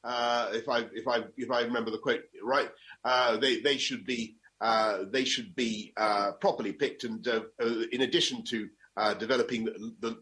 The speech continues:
the local, uh, to, to developing, uh, the local, uh, labour force and making sure that, that, that we,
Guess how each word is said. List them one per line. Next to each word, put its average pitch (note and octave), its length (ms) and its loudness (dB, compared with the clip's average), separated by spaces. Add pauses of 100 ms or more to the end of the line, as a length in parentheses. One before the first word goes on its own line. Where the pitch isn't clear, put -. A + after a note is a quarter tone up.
the A#2 100 -4
local, C#3+ 520 0 (300)
uh, G2+ 360 2
to, - 240 -4
to A#2+ 120 -6
developing, A#2+ 520 -2 (240)
uh, G2+ 220 0 (140)
the A2 80 0
local, C3+ 440 0 (200)
uh, G2+ 100 -2
labour A2 340 0
force A2+ 260 -2
and G2+ 80 -8
making A#2+ 260 -2
sure B2 220 0
that, G2+ 220 -8
that, G2 280 -8
that G#2+ 220 -2
we, G2+ 260 -6